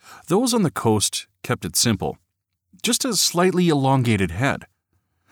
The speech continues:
And rather than elaborate jade or obsidian inlaid teeth,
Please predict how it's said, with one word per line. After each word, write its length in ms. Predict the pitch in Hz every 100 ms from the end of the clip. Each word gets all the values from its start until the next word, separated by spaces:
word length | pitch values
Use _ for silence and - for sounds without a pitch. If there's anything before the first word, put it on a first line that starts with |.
| - -
And 160 | 110
rather 280 | 101 107 110
than 280 | 110 104 107
elaborate 680 | 104 98 107 127 113 98 85
jade 400 | 95 113 143 143
or 200 | 113 104 - -
obsidian 640 | - 110 - - 196 190 104
inlaid 460 | 92 87 90 85 76
teeth, 440 | - 214 113